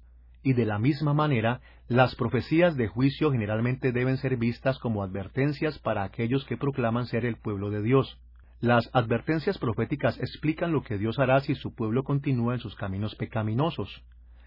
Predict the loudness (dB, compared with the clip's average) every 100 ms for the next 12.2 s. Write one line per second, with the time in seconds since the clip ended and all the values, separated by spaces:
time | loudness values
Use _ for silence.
0 | -20 -20 -2 2 2 2 0 0 -2 -4
1 | 0 0 4 2 2 0 0 0 0 -2
2 | -2 -2 -4 -2 -2 0 0 0 0 0
3 | 0 0 0 0 0 -2 0 0 2 0
4 | -2 0 -2 0 -2 0 0 0 -2 -10
5 | -16 -20 -20 -20 -20 -20 -20 -20 2 4
6 | 4 4 4 6 6 6 4 2 0 -2
7 | 2 4 4 4 2 -2 -2 -2 0 0
8 | 0 -2 -2 -6 -8 0 0 0 -2 -2
9 | -4 -18 -20 0 4 4 2 2 2 2
10 | -4 -4 -8 -8 0 0 2 0 -2 -2
11 | -2 -2 -2 -2 -2 -2 -2 0 -2 -2
12 | -8 -14